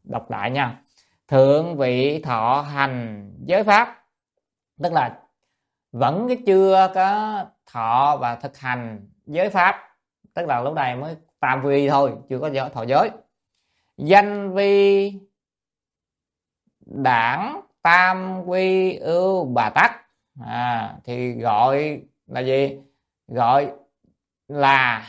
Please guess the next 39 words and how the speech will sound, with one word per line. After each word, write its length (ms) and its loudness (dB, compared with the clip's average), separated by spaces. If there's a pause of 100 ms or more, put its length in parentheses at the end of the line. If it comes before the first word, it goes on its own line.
(260)
chỉ 520 -4 (420)
tam 460 4
quy 520 -6 (840)
ưu 180 0
bà 100 2
tắc. 160 0 (480)
À, 600 -4
tức 100 -4
là 320 -2
nếu 180 -6
mình 300 -6
đọc 300 -2
cái 80 -4
suông 260 0
á, 100 -6 (380)
là 200 -2
chỉ 420 2
gọi 280 2
là, 600 0
chỉ 100 -4
được 220 2
gọi 180 2
là 300 2
đó, 420 -12
là 120 -10 (160)
tam 420 -2
quy 500 -6 (280)
ưu 200 -8
bà 120 -10
tắc 180 -2 (140)
thôi. 200 -8 (280)
À, 280 -12 (440)
tức 80 -6
là 220 4
chúng 140 -6
ta 460 2
nếu 180 -4
mà 380 -4
chưa 140 -2